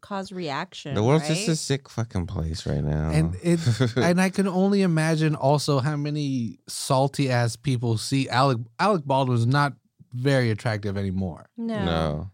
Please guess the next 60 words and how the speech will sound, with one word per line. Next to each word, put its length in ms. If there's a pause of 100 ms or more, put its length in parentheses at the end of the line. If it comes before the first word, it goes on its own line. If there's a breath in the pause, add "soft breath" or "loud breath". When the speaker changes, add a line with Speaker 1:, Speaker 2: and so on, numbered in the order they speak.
Speaker 3:
And 180
see 200
them 200
with 160
a 80
very 480
attractive 480
young 220
girl. 120
It's 100
like, 120 (280)
"Fuck 340
this 360
guy." 400
Speaker 1:
Yeah. 240
Speaker 2:
Well, 220
he's 300
Speaker 3:
You 60
know 80
what? 200
Speaker 2:
funny 100
Speaker 3:
I 60
Speaker 2:
and 100
a 40
Speaker 3:
own 80
the 60
Speaker 2:
great 120
Speaker 3:
New 60
York 160
Speaker 2:
actor. 160
Speaker 3:
Times. 320
Speaker 2:
What 60
do 60
you 60
mean? 200
Speaker 1:
I, 120
yeah, 600
I 40
mean, 120
he's, 340
he's 260
a 80
great 280
actor. 160
Speaker 2:
Did 140
he, 300
so 140
he 60
has 160
five 260
kids 260
with 100
this 200
bitch? 340
Uh, 280 (420)
did 140
he 60
have 160
kids 220
with, 180